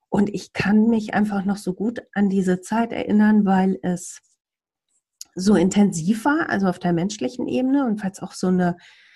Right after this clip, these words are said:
so ein irrer Stress war. Und genau das, was du beschreibst, sich in der Situation wirklich komplett auf die Bewohnerin zu konzentrieren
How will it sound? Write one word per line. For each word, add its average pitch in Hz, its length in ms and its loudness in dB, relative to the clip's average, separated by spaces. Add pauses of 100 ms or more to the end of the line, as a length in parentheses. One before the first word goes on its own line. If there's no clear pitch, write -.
(300)
so 214 260 0
ein 208 240 -6 (100)
irrer 339 300 0
Stress - 840 -2
war. 147 260 -2
Und 160 160 -6
genau 196 300 0
das, 277 240 0
was 214 140 -4
du 180 120 -6
beschreibst, 269 480 -2
sich 185 220 -6
in 175 160 0
der 277 320 4
Situation 202 680 -4
wirklich 170 300 -10
komplett 220 580 -2
auf 214 160 -6
die 185 120 -6
Bewohnerin 180 640 -4
zu - 160 -10
konzentrieren 170 960 -6